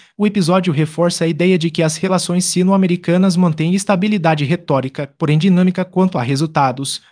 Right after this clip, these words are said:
com potenciais impactos sobre setores como agricultura,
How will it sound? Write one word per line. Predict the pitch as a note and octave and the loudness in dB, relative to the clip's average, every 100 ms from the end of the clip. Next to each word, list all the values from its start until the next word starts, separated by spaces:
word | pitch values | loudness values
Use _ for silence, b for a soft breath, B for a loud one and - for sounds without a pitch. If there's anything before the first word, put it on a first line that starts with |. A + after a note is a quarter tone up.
| b | b
com | F3+ | -6
potenciais | E3 F#3 G3 G3 F#3 E3+ E3 | -2 -2 -2 0 0 0 0
impactos | F3+ D#3 F3 - E3 | -2 0 -2 -2 -6
sobre | - F3+ F#3 | -4 -2 0
setores | F3+ - F#3 G3 | -2 -2 -2 -2
como | - G#3+ G3 | -2 0 2
agricultura, | C#3+ D3+ D3+ C3+ E3+ G3 | 0 -4 -6 -4 -2 -2